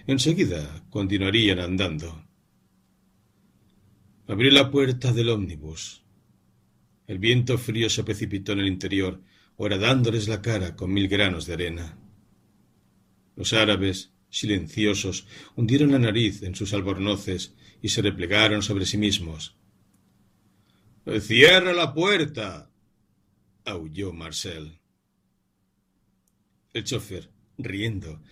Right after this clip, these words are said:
se acercó a la puerta. Sacó, sin prisa, algunas herramientas del cajón de abajo. Después, minúsculo en la niebla, desapareció de nuevo sin cerrar la puerta. Marcel suspiró.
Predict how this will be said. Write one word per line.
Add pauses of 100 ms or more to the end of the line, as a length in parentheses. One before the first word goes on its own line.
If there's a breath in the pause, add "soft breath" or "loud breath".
(200 soft breath)
se
acercó
a
la
puerta. (500)
Sacó,
sin
prisa, (260 loud breath)
algunas
herramientas
del
cajón
de
abajo. (920)
Después, (300 soft breath)
minúsculo
en
la
niebla, (220)
desapareció
de
nuevo
sin
cerrar
la
puerta. (1400)
Marcel
suspiró.